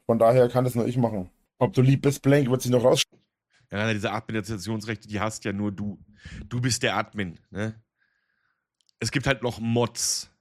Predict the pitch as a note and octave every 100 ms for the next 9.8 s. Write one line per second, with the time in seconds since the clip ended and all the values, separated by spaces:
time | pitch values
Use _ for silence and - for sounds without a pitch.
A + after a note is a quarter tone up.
0 | _ F#2 A2+ A2+ A2 G#2+ - - G#2+ G#2+
1 | A2 G#2 G#2 - G#2+ F#2+ F2 - G2 F2
2 | - - - - A2 C#3 - B2+ C#3 C#3
3 | B2+ A#2+ B2+ B2+ A#2+ - C3 B2+ A#2 B2
4 | C3 - - A2+ A2 - A2+ G#2 - A2+
5 | A2 - A#2 A2 G#2+ G#2+ - A2 G2+ G#2
6 | F2 G#2 G2+ G2 - - F#2+ F#2+ F2+ -
7 | F2 - F2 F2 E2+ F2 G#2 _ _ _
8 | _ _ _ _ _ _ _ _ _ _
9 | - - A2 G#2 G#2+ A2+ A2